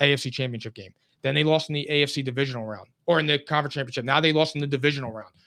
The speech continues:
They're going backwards. They were in a dogfight with Scott, a third string quarterback in Miami. They get, you score one touchdown at home against the Bengals. Josh, uh, uh, uh, Stefon Diggs is screaming at you on the sideline.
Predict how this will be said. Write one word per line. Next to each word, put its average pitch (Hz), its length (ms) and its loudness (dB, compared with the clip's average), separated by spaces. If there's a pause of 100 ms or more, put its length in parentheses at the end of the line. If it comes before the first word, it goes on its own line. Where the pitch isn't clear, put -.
They're 147 120 2
going 175 280 4
backwards. 131 400 4
They 143 100 4
were 151 120 4
in 151 60 4
a 143 40 0
dogfight 156 540 4
with 131 100 -2
Scott, - 240 -4
a 143 80 0
third 165 260 0
string 165 220 -4
quarterback 151 380 0
in 143 60 -6
Miami. 139 360 0 (240)
They 190 120 6
get, 196 360 4
you 202 160 8
score 208 320 4
one 196 260 6
touchdown 175 520 4 (140)
at 208 220 4
home 180 400 4 (120)
against 160 280 2
the 156 80 4
Bengals. 147 440 2 (840)
Josh, 233 300 4 (140)
uh, 196 180 6
uh, 202 360 6 (260)
uh, 170 180 8
Stefon 220 500 4
Diggs 185 200 4
is 151 100 2
screaming 185 400 4
at 156 160 2
you 147 100 2
on 143 80 2
the 139 80 4
sideline. 139 580 2